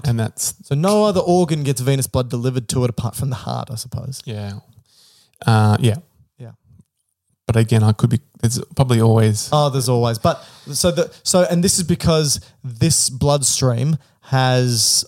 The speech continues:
Speaker 2: a whole bunch of nutrients and stuff
Speaker 1: And
Speaker 2: in it.
Speaker 1: remember, your gastrointestinal tract is the outside world.
Speaker 2: Yeah.
Speaker 1: So it's potentially dangerous.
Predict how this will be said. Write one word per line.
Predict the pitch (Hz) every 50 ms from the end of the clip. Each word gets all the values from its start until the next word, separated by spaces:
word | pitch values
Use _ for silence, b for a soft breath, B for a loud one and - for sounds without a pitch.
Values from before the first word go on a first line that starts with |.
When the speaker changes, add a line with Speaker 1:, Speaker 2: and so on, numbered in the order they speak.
| -
Speaker 2:
a | - 131 123
whole | 98 135 131
bunch | 135 139 - -
of | 139
nutrients | 180 240 - - 135 123 113 - -
and | 113
stuff | 113 - -
Speaker 1:
And | 135 143
Speaker 2:
in | 147
it. |
Speaker 1:
remember, | 160 165 165 143 127 120 127 143
your | 143 139 135
gastrointestinal | 135 139 135 120 - 139 127 120 - 123 117 - - 120 117 117 113 110
tract | - - 117 117 110 117 - -
is | 120 113
the | 117 113
outside | 120 117 113 - - 127 120 113
world. | 117 113 110 110 107 113 143 170 - - - -
Speaker 2:
Yeah. | 135 135 131 123 120 135
Speaker 1:
So | 123 117
it's | 113 - -
potentially | - - - - 131 120 - - 123
dangerous. | 117 117 107 104 107 107 120 131 165 170 - - -